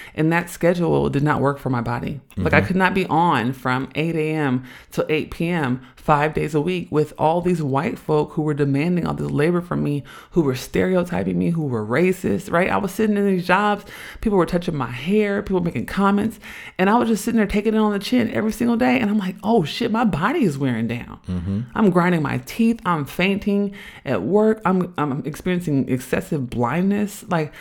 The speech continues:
Speaker 1: I'm having headaches and migraines, right? Because I'm pushing my body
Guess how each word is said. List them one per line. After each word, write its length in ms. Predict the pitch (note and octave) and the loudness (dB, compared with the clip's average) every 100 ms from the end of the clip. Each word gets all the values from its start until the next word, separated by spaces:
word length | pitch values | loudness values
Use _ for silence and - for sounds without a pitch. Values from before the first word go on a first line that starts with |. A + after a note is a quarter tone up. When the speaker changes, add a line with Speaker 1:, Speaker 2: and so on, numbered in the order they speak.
| - - | -14 -4
Speaker 1:
I'm 80 | F#3 | -2
having 260 | F3+ - | -2 -4
headaches 480 | B2 F#3 A3 A3 - | -4 0 2 0 -2
and 200 | A#2+ A2+ | -2 -2
migraines, 840 | C#3 G#3 G3 G#3+ A3 A3+ A3+ A3 - | 0 0 2 2 2 2 2 0 2
right? 200 | F3 G#3+ | 2 2
Because 280 | F#3+ F3+ E3 | 0 0 2
I'm 140 | D#3 | -2
pushing 440 | - G#3+ G#3+ G#3+ F#3 | 0 0 0 -2 0
my 140 | D3+ | 0
body 560 | C#3 D3 F#3 E3 C3 | 2 2 2 2 0